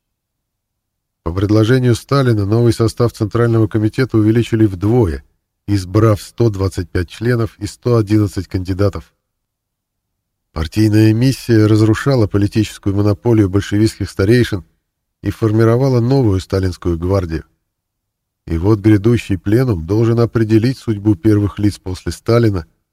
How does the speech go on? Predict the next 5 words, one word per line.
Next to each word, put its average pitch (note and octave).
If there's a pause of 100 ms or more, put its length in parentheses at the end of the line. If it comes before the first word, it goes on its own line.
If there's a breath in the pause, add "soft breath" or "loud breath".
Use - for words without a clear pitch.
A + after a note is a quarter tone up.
(340)
правящих G#2+
страной G2
уже F2+
двадцать E2+
лет. D#2